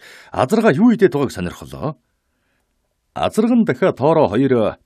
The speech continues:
тэднийг хавтуулахгүй хөөгд байсан болохоор даанч амсаж чадахгүй байлаа. Ийм сайхан жимс юм хойно энэ хоёрыг харамлах аргагүй дээ гэж бодсоосон байх. Эмил хөмөрч тавьсан хувин дээр суугаад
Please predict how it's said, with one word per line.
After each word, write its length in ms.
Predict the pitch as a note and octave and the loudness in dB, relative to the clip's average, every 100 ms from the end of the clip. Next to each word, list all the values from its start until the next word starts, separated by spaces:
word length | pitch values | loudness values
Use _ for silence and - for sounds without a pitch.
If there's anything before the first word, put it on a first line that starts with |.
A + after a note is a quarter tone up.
| _ | _
тэднийг 320 | G2 - C3+ | -6 -2 -4
хавтуулахгүй 640 | - G#2 - D3 - - | -2 -4 0 0 -2 -6
хөөгд 400 | C3+ - D3+ B2+ | -2 2 4 4
байсан 240 | B2 A2 A#2 | 2 0 -2
болохоор 400 | F#2 - G#2 - - _ _ | -2 -2 -4 -4 -18 _ _
даанч 320 | - C#3 G3 | -4 -2 -2
амсаж 320 | - D#3+ G#3 | -4 -6 -6
чадахгүй 480 | - A2+ - F2+ D2+ | -6 -10 -12 -12 -12
байлаа. 320 | B1+ D2 C3+ - _ _ _ _ _ _ _ | -10 -10 -10 -10 _ _ _ _ _ _ _
Ийм 400 | - E3 A3+ B3+ | -4 4 8 6
сайхан 320 | - F#3 E3+ D3 | 4 -2 -2 -2
жимс 320 | G3 C#3+ - D3 | -2 -2 -2 -4
юм 80 | |
хойно 320 | A#2+ B2 B2 F2+ - - _ _ | -4 -2 -2 -4 -10 -20 _ _
энэ 160 | - G#2+ | -2 0
хоёрыг 320 | G2+ A#2 G#2 | 4 4 2
харамлах 320 | G2 G#2 E2 | 0 -4 -6
аргагүй 400 | - D#2+ D#2 D#2+ | -8 -10 -10 -12
дээ 240 | D2+ F3 E3 | 0 2 2
гэж 60 | F#2+ | -2
бодсоосон 480 | F2+ - D#2+ - | -10 -10 -12 -12
байх. 480 | C#2 C#2+ - - - _ _ _ _ _ _ _ _ _ _ _ _ _ _ _ _ _ _ - | -16 -18 -18 -20 -20 _ _ _ _ _ _ _ _ _ _ _ _ _ _ _ _ _ _ -10
Эмил 400 | E2+ A2+ C3 - | -2 2 0 -2
хөмөрч 480 | - G2 C3+ - | -8 -6 -6 -4
тавьсан 320 | - G#2+ - B2 | -6 -6 -8 -8
хувин 320 | - A#2 A#2+ | -6 -4 -4
дээр 160 | A#2 | -4
суугаад 720 | - - G2+ G2 G2 F#2 D#2 | -6 -6 -6 -2 -2 -4 -12